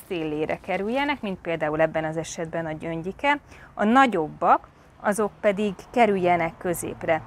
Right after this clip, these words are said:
Gondolkozhatunk még lépcsőzetes elrendezésben is, ilyenkor mindig előre kerüljenek a kisebbek, illetve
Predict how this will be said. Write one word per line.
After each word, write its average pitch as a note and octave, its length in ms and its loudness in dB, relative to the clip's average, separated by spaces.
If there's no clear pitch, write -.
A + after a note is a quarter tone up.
Gondolkozhatunk A#3+ 920 4
még G#3+ 140 -4
lépcsőzetes G3 840 -2
elrendezésben D#3+ 1000 -2
is, D#4+ 260 -4
ilyenkor G#3+ 500 4
mindig G3+ 340 -2
előre G#3 380 2
kerüljenek A3 720 -2
a F3+ 60 -8
kisebbek, D#3+ 720 -6
illetve G3 680 2